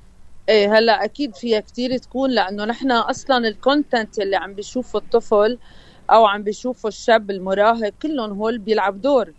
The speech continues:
يعني هو يمكن يكون تعرض للتنمر، يمكن بلحظة من اللحظات شاف أشياء إباحية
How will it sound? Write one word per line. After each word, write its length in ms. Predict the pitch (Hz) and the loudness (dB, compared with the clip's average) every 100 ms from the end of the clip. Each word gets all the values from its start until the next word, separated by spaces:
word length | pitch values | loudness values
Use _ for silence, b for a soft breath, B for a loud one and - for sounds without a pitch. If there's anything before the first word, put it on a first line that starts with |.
| b b b b - | b b b b -2
يعني 320 | 208 202 214 | 0 0 0
هو 140 | 254 | 0
يمكن 320 | 262 254 - 240 | 0 -2 -2 -4
يكون 280 | - 269 254 | -2 -2 2
تعرض 460 | 220 233 254 233 | 2 4 2 0
للتنمر، 760 | 220 214 240 254 269 240 196 190 | -2 -4 -2 0 0 0 -4 -6
يمكن 440 | 196 202 214 202 | -10 -8 -8 -2
بلحظة 480 | 196 214 247 233 240 | 2 4 4 2 0
من 120 | 220 | 0
اللحظات 600 | 208 202 - 208 233 240 | -4 -4 -2 -2 2 0
شاف 200 | - 220 - | 2 0 0
أشياء 420 | 247 - 247 202 | -14 0 0 0
إباحية 800 | 240 220 220 233 208 196 190 214 | 2 0 0 -6 -6 -6 -4 -6